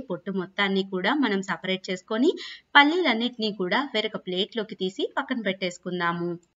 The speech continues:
మనకి డస్ట్ అనేది ఇల్లంతా పడకుండా నీట్‌గా ఒక దగ్గరే ఉంటుంది. ఇలాగా బాండీలోకి డస్ట్ అంతా ఉంటుంది. ఇప్పుడు మనం ఒక ప్లేట్‌కి ముందుగానే నేతిని అప్లై చేసుకొని పక్కన పెట్టుకోవాలి.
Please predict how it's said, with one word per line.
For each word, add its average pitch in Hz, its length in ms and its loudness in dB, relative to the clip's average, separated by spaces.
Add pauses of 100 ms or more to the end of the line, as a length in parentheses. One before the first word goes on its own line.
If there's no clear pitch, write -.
(240)
మనకి 202 480 -6
డస్ట్ 180 360 -4
అనేది 185 340 0 (120)
ఇల్లంతా 196 480 2
పడకుండా 190 540 0 (340)
నీట్‌గా 254 440 2 (120)
ఒక 202 140 0
దగ్గరే 185 380 0
ఉంటుంది. 180 460 -2
ఇలాగా 185 400 0
బాండీలోకి 170 600 -2
డస్ట్ 180 320 -4
అంతా 196 260 -2
ఉంటుంది. 226 400 2 (320)
ఇప్పుడు 294 240 -2
మనం 233 240 4 (120)
ఒక 208 180 2
ప్లేట్‌కి 196 540 -2 (100)
ముందుగానే 196 600 2
నేతిని 220 500 0
అప్లై 185 340 -2
చేసుకొని 185 540 -2
పక్కన 202 340 -4
పెట్టుకోవాలి. 170 720 -2